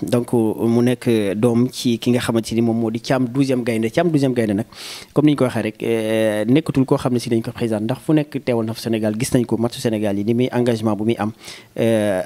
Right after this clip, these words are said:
te loolu rek daanaka dundam yëpp ci loolu la ko, loolu la ko passé ci, ci Sénégal. Euh, mais dañu xëy tey, dañu xëy tey am, am journal yu bind que ni,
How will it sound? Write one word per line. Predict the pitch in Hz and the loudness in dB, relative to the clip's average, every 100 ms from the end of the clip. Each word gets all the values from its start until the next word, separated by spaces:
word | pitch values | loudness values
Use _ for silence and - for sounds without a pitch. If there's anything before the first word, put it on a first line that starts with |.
| 92 | -4
te | - | 0
loolu | 131 127 123 | 2 2 0
rek | 131 | -2
daanaka | 120 123 123 | -2 -2 -2
dundam | 117 123 113 | 0 2 2
yëpp | 117 131 131 | 0 -2 -4
ci | 131 | -2
loolu | 120 113 | -2 0
la | 110 | -2
ko, | 107 107 98 | 0 0 0
loolu | 104 107 | 0 0
la | 104 | 0
ko | - | -2
passé | 110 107 107 98 | -2 -2 -4 -4
ci, | 117 110 107 | -2 -2 -2
ci | - | -4
Sénégal. | 117 117 107 95 - - - - | -2 0 0 -2 -6 -14 -16 -4
Euh, | 135 123 120 | 0 0 2
mais | 180 | 2
dañu | 180 208 | 2 0
xëy | - 127 | 0 0
tey, | 113 117 - | -2 -4 -4
dañu | 143 165 | -2 -2
xëy | 175 120 | -2 -2
tey | 117 | 0
am, | 127 143 | 0 -2
am | 131 127 | -4 -4
journal | 117 123 117 107 | -2 -2 0 -2
yu | |
bind | 107 113 123 | 0 -2 0
que | |
ni, | 113 165 | 2 0